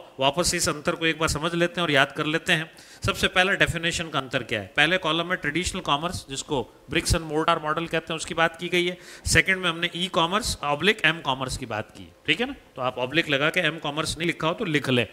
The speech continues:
क्योंकि ये सवाल दो तरीके से आपसे पूछा जा सकता है। पहला क्या हो सकता है? What is the difference between traditional commerce and e-commerce? और दूसरा क्या हो सकता है? Traditional commerce and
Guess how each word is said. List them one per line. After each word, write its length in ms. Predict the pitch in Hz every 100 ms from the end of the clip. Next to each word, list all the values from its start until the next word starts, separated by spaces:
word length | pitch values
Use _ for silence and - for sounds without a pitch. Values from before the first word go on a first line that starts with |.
| - - -
क्योंकि 240 | 147 147 196
ये 240 | 196 175
सवाल 340 | - 139 151 175
दो 100 | 165
तरीके 340 | 170 147 143 156
से 120 | 147
आपसे 220 | 135 -
पूछा 280 | - 135 143
जा 140 | 120 117
सकता 220 | 117 113
है। 60 | 113
पहला 180 | 156 165
क्या 120 | 175
हो 80 | 170
सकता 260 | 170 -
है? 80 | 190 - - -
What 140 | 147
is 80 | 175
the 80 | 175
difference 300 | 160 156 170
between 320 | 160 170 180
traditional 440 | 156 156 175 190 175
commerce 420 | 160 170 180 - 170
and 240 | 190 202
e-commerce? 440 | 196 185 220 - - -
और 120 | 131 135
दूसरा 280 | 165 185
क्या 140 | 180 185
हो 100 | 180
सकता 260 | 180 180
है? 120 | 208 208
Traditional 480 | 165 180 - 190 175
commerce 360 | 156 170 170
and 220 | 208 311